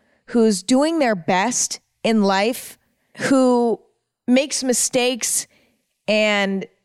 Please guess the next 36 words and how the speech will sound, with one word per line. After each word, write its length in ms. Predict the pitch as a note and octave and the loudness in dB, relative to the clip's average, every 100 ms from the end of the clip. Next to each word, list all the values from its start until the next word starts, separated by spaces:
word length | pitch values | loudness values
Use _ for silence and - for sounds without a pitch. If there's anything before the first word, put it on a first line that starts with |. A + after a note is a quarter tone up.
| _ _ _ _ G#3 | _ _ _ _ -2
does 240 | C4+ C4+ | 0 0
a 40 | |
shitty 400 | D4 - C4+ C4 | 0 0 0 0
job 360 | G3 A3 G#3 G#3+ | 0 0 0 -2
sometimes, 600 | - A3+ A3+ A3 G3+ F#3 | -2 -2 0 0 -2 -4
just 260 | - B3+ - | -4 -4 -2
like 160 | A#3+ | -2
the 80 | G#3+ | 0
rest 280 | G3 F3+ - | 0 -2 -4
of 80 | D#3+ | -4
us. 300 | - - - _ _ _ _ - - - | -6 -10 -16 _ _ _ _ -20 -20 -8
So 480 | - D4 C4 B3+ - - _ _ _ _ - | -2 0 2 0 -4 -14 _ _ _ _ -4
that 400 | G3+ B3 F4+ - | -2 0 0 -2
must 440 | A#3+ A#3+ A#3+ - | 0 0 -2 -4
be 180 | - G#3+ | -2 0
remembered. 680 | G3+ F#3+ F#3+ F#3 E3 D3+ E3 | 2 0 0 0 -2 -4 -4
The, 220 | G3+ G#3+ - - | -4 -4 -2 -2
you 180 | B3+ B3+ | 0 0
know, 320 | A#3+ A#3 A3+ - _ A3+ | 2 0 -2 -4 _ -4
I 120 | C4+ | 0
don't 160 | C4 | 0
know, 260 | A3+ F#3 F3 - _ | 0 0 -2 -6 _
especially 440 | B3 - D#4 E4 G4+ | -4 -2 0 2 0
on 120 | C4 | 2
the 140 | G#3 | 0
internet 320 | G#3+ G#3+ F#3+ - | 0 0 -2 -2
sometimes, 400 | F#3 F3+ F3 - | -2 -2 -4 -2
I 80 | G#3 | -2
see 300 | - C4+ D4 | 0 0 2
people 420 | D#4 A#3 G3+ F#3 | 2 2 2 2
receiving 460 | G#3+ G#3+ A#3 G#3 F#3+ | 0 -2 0 0 -2
criticism 760 | - A3+ A3 G#3 F3 F3 E3+ - | -2 -2 0 -2 -2 -2 -6 -4
in 180 | A3 A3 | 0 0
such 500 | G3+ - - D#4+ E4+ | 0 -2 0 0 0
a 80 | G3 | -4
harsh 880 | D#3+ - - A#3 A#3 G#3+ F#3 - | -6 -12 -8 0 2 2 0 -2